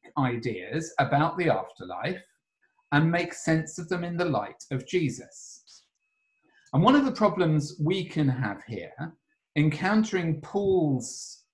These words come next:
thinking on the nature of resurrection,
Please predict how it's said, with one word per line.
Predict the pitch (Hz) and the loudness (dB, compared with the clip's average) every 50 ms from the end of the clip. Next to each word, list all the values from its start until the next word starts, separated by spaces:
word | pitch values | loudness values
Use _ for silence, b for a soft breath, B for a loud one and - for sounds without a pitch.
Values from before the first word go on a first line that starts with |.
| _ _ - | _ _ 0
thinking | 170 156 135 127 - 127 113 113 117 - - | 2 4 4 4 2 -2 -4 -4 -6 -2 0
on | 151 135 127 120 117 117 117 113 113 | 2 2 2 0 -2 -6 -6 -6 0
the | 143 147 | 2 2
nature | 147 131 - - - - 135 | 2 2 0 -4 -2 0 0
of | 123 113 127 | 0 2 0
resurrection, | 123 110 127 123 123 127 123 - - - - 147 - - 135 139 | -2 0 -2 -2 -2 -2 -4 -4 -8 -12 -14 -12 -10 -10 -10 -10